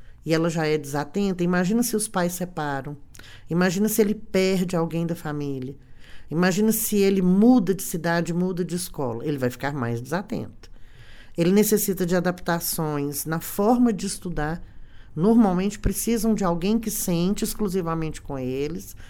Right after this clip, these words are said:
e organize o estudo e organize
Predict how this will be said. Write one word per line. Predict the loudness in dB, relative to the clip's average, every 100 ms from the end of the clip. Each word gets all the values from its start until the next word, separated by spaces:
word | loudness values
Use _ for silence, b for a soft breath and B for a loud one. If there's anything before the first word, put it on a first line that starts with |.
| B B
e | 6
organize | 6 6 4 6 4 4 4 2 0 -2 B B
o | -4
estudo | -4 -2 2 2 2 0 -4 B B 4
e | 4
organize | 6 4 4 6 6 8 6 2 -2 -2